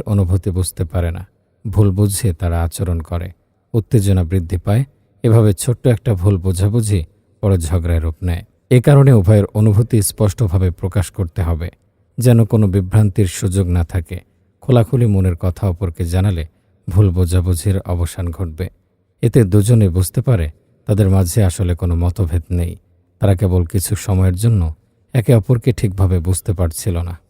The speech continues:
দ্বিতীয় পদক্ষেপ, যদি সত্যিই তাদের মাঝে মতভেদ থাকে, তবে সেটার মূল কারণ নিয়ে আলোচনার চেষ্টা করবে স্ত্রী। অপ্রাসঙ্গিক বিষয়গুলো এক্ষেত্রে সম্পূর্ণ এড়িয়ে যেতে হবে,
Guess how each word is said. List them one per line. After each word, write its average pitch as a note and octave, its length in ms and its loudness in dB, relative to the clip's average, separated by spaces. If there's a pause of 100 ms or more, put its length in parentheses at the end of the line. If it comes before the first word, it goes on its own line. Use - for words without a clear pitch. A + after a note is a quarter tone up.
(260)
দ্বিতীয় B2+ 420 4
পদক্ষেপ, F#2 520 -2 (720)
যদি C3+ 240 4
সত্যিই D#3 440 0
তাদের G#2+ 300 2
মাঝে G2 340 0
মতভেদ G2+ 540 2
থাকে, G2+ 320 -4 (380)
তবে G#2+ 160 0
সেটার G2+ 320 -2
মূল F#2+ 200 0
কারণ F#2 300 0
নিয়ে G#2+ 200 0
আলোচনার F2 460 -4
চেষ্টা - 320 -8
করবে E2+ 340 -4
স্ত্রী। - 300 -12 (520)
অপ্রাসঙ্গিক B2 640 0
বিষয়গুলো A2 540 0
এক্ষেত্রে F#2+ 440 -6 (340)
সম্পূর্ণ G2+ 460 -4
এড়িয়ে F2+ 280 0
যেতে E2 260 -8
হবে, E2 280 -10